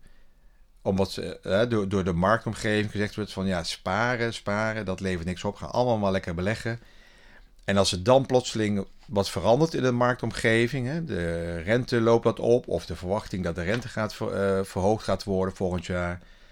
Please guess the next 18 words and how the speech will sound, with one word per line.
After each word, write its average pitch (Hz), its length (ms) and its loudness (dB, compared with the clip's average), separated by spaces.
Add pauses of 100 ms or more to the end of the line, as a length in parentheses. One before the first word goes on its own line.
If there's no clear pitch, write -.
(420)
of - 120 -6
slechte 120 400 0
economische 101 500 0
cijfers, 87 680 -2 (680)
ja, 92 220 4
dan 98 100 4
krijg 107 260 4
je 98 60 -10
toch 120 200 2
dat 113 200 -2
mensen 107 440 -2 (380)
tegelijk 107 920 0 (1120)
hun, 104 300 2
eh, 98 160 4
risico's 107 360 -2
willen 95 180 0
gaan 90 140 -6
afbouwen. 78 580 -6